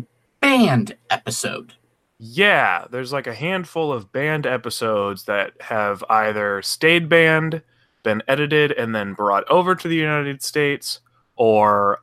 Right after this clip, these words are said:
Speaker 2: aired and then were banned after the fact. And this is the first of the ones we're gonna be talking about.
Speaker 1: Yes.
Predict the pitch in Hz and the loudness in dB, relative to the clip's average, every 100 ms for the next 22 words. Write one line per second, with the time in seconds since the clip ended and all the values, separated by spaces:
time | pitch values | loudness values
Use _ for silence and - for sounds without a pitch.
0 | - 143 160 170 165 160 123 110 110 104 | 0 4 6 4 2 0 -2 -2 -2 -4
1 | 104 101 104 101 98 - 165 165 156 143 | -4 -4 -2 -4 -4 -2 -2 -2 -6 -6
2 | - 139 135 - - _ _ _ - 104 | -2 0 0 -4 -16 _ _ _ -14 -8
3 | 120 - 139 131 - 135 - - 117 120 | -8 -8 -8 -8 -4 -4 -4 -8 -4 -2
4 | 120 117 113 104 98 92 92 - 92 - | 0 -2 -2 0 0 -4 -6 -2 -2 -2
5 | 92 82 - - _ _ _ _ - 120 | -8 -4 -4 -6 _ _ _ _ -8 -6
6 | - - - - | -6 -8 -12 -14